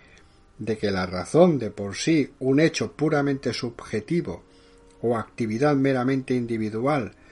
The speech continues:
no puede sobrepasar los límites de la conciencia, responde Cousin con su teoría de la razón impersonal,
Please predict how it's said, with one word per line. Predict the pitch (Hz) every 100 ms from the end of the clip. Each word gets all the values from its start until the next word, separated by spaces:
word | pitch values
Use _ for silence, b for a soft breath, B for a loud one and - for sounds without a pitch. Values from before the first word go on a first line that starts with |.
| B B B
no | 139 175 180
puede | 180 180 151
sobrepasar | 156 143 143 135 123 160 156
los | 131 120
límites | 160 151 135 117
de | 113
la | 107 101
conciencia, | 95 98 - 165 160 - 160 160 - - _ - _ -
responde | 131 131 - 220 202
Cousin | 180 147 139 214 220 - _ _
con | - 123
su | - 120
teoría | 127 123 156 202 196
de | 175
la | 151
razón | 131 127 113 185 175
impersonal, | 135 - 196 190 - 135 139 139 147